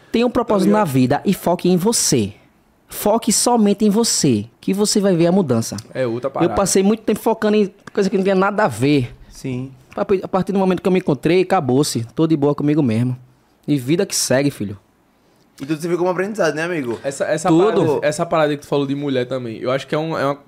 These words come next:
Speaker 2: é uma construção muito social também.
Speaker 1: Sim.
Speaker 2: Que a gente é ensinado errado, velho.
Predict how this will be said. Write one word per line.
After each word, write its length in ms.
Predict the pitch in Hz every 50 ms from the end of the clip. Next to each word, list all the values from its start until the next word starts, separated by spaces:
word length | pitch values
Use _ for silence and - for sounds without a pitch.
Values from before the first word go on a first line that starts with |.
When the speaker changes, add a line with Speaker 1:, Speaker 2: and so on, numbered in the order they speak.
| -
Speaker 2:
é 60 | - 131
uma 100 | 135 135
construção 480 | - 151 - - 151 139 - 147 147
muito 480 | 143 143 151 147 - 170 170 170 160 143
social 480 | - - 143 - - 185 151 117 120
também. 320 | 123 135 127 113 113 117 127 - _ _ - -
Speaker 1:
Sim. 260 | - - - - 165
Speaker 2:
Que 40 | 156
a 60 | 151
gente 160 | 160 175 196
é 40 | 220
ensinado 380 | 247 277 233 170 151 143 143 165
errado, 300 | 185 135 110 117 123 123
velho. 160 | 123 110 107